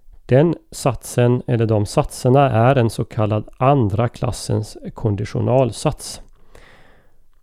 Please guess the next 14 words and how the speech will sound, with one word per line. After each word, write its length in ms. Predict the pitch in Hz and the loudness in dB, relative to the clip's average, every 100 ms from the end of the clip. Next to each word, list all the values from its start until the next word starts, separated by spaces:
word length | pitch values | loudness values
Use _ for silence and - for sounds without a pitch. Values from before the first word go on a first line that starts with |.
| _ _ _ | _ _ _
Den 160 | 120 120 | -4 2
andra 320 | 135 131 143 | 4 4 4
klassens 400 | - 156 160 143 | 2 2 2 2
konditionalsats 840 | - 151 - 156 156 139 151 - | 2 2 4 4 6 4 0 0
består 360 | 131 - 117 107 | -2 0 2 2
av 200 | 104 95 - - _ | 0 -4 -12 -20 _
ej 520 | - 107 123 185 202 | 0 2 2 0 -2
plus 340 | - - 120 - | -4 -2 0 0
ett 120 | 117 | 0
verb 340 | 104 107 101 | 2 2 2
i 20 | - | 2
indikativ 720 | 127 110 107 123 - 101 95 | 2 0 -4 -8 -6 -6 -4
i 60 | |
dåtid 760 | 90 117 110 92 - 147 180 | 0 0 0 -4 0 0 0